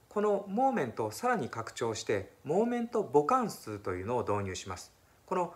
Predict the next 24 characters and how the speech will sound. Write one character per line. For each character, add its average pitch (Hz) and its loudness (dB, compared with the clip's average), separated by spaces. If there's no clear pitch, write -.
モ 208 2
ー - -2
メ 269 0
ン 262 -2
ト 247 0
母 240 2
関 254 0
数 165 -4
と 156 2
い 139 4
う 135 0
の 127 2
を 113 0
勉 143 0
強 147 2
す 143 -10
る 139 -4
に 123 -2
あ 101 -2
た 101 -2
っ 101 -4
て、 107 -4
ま 208 2
ず 185 0